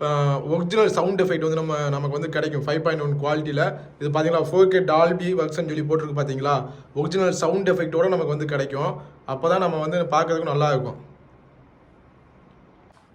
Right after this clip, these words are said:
இப்ப பாத்தீங்கன்னா உங்களுக்கு வந்து ஒண்ணு வந்து ப்ளே பண்ணி காட்டுறேன். சும்மா படம் ஃபுல்லா உங்களுக்கு ப்ளே பண்ணி காட்ட மாட்டேங்க.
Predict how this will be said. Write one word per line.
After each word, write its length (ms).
இப்ப 220
பாத்தீங்கன்னா 460
உங்களுக்கு 340
வந்து 260
ஒண்ணு 80
வந்து 200
ப்ளே 200
பண்ணி 200
காட்டுறேன். 460
சும்மா 380
படம் 340
ஃபுல்லா 320
உங்களுக்கு 240
ப்ளே 160
பண்ணி 180
காட்ட 200
மாட்டேங்க. 480